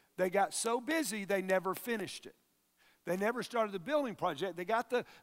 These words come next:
they did what would be the minimum. They set the altar back up,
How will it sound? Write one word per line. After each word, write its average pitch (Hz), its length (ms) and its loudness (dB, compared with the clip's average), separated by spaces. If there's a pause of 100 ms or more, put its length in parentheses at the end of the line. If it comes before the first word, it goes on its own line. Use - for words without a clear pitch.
they 226 120 4
did 269 240 -2
what 240 220 2
would 233 160 -4
be 247 120 -2
the 220 120 2
minimum. 202 540 0
They 175 100 0
set 214 300 -4
the 185 140 0
altar 208 280 2
back 175 320 -4
up, 175 220 -4